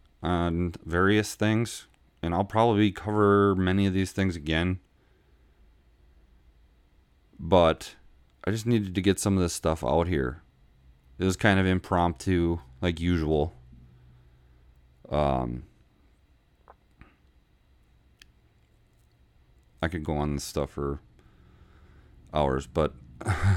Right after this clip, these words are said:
the, um, essence is, is that we're going in the wrong direction.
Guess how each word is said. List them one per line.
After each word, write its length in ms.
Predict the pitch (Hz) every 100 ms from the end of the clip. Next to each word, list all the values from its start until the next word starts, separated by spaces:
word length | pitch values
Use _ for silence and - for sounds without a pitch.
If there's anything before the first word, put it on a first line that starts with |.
| 107 82 73 - - - - - - - - - - - - - - -
the, 340 | 80 90 82
um, 440 | 76 73 69 76 - _ _ _ _ -
essence 380 | 113 131 113
is, 140 | 101 87
is 140 | 82
that 260 | - 80 - _ _ _ _ _ -
we're 160 | 98
going 200 | 110 110
in 80 | 90
the 60 | 78
wrong 220 | 67 67
direction. 460 | 62 60 - 62